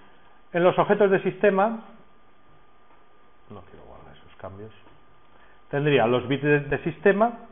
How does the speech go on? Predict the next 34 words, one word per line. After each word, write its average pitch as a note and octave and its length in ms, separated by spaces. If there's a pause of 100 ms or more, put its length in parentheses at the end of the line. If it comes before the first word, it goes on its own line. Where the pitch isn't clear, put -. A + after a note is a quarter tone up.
(400)
tengo B2 480
ciento C#3+ 320
sesenta C3 360
bits A#2 260
de A2+ 140
sistema, F#3 600
del A2+ 360
cero A2 360
al G#2+ 200 (100)
ciento A#2 360
cincuenta A2+ 280
y C#3 40
nueve, G3+ 220 (380)
de E3+ 140
los F3+ 140
que F#3 100
no F#3 80
se F#3+ 80
utilizan D#3 500
todos. B2 300 (720)
Son D#3+ 260
bits F#3+ 260 (200)
que C3 400 (400)
utiliza C3 720
Schneider, F#3+ 580
pues, C#3 200
para C#3 500 (480)
indicar D3 720 (340)
según C3 380
qué D3 520
algunos B2+ 320
tipos B2 240
de A2+ 80
funciones. A2 540